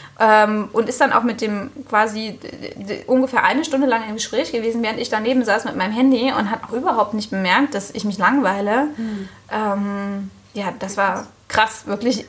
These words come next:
Speaker 1: krasse Erfahrung irgendwie. Und, äh, es, ich, am Ende hat's mich nicht mal mehr frustriert. Ich hab dann einfach nur gedacht
Speaker 2: Was glaubst du, warum er ein Date hatte?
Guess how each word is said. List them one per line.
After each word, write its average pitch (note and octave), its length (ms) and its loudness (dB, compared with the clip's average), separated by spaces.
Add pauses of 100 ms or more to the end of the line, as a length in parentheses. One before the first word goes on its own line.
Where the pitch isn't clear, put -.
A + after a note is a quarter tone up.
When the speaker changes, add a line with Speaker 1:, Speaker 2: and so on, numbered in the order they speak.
Speaker 1:
krasse - 240 2
Erfahrung C4 560 4
irgendwie. A#3+ 580 2
Und, G#3+ 600 -2
äh, G#3 360 4
es, - 120 -4
ich, - 200 -12
am G3+ 100 -2
Ende A3 200 0
hat's A3 160 -2
mich A3+ 100 -2
nicht A#3 120 -2
mal A3+ 100 0
mehr G#3 140 0
frustriert. A#3 680 2
Ich - 140 -8
hab - 80 -14
dann G3 100 -2
einfach G3 240 0
nur G3+ 140 0
gedacht F#3 220 4
Speaker 2:
Was G#3 120 0
glaubst G3+ 260 2
du, A3+ 120 -2
warum G3+ 260 0
er E3 200 -2
ein F#3+ 380 -4
Date F#3+ 360 0
hatte? C#4+ 220 -4